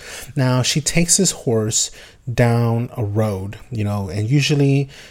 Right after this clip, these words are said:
uh, she goes down this road and she takes a left,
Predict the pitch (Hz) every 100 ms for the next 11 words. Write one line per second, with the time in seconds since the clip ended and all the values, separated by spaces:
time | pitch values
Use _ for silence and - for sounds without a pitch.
0 | - 120 107 107 - 131 127 123 117 113
1 | 120 117 113 110 110 110 - 113 - 117
2 | - 185 - 113 107 117 120 - - -